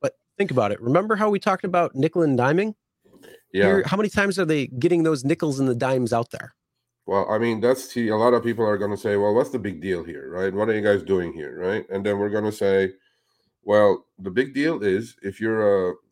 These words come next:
Speaker 2: you know, out there six hours and you're gonna pop maybe, I don't know, fifteen, twenty trips, and on each one, from a driver to the next, you get gypped by fifty cents or a dollar or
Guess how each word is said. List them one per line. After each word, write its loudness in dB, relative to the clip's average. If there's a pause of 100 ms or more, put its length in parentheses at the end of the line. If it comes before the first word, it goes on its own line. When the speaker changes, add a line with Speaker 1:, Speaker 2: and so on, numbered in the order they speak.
(100)
Speaker 2:
you -6
know, 0
out -2
there -2
six -12
hours -2
and -6
you're -6
gonna -4
pop -6
maybe, -4
I -2
don't -2
know, -2
fifteen, -12
twenty -4
trips, -8 (680)
and 2
on 2
each -2
one, 4 (320)
from -2
a 0
driver 0
to -2
the -2
next, -2
you -8
get -6
gypped -6
by 0
fifty -6
cents -8
or -2
a 0
dollar -2
or -2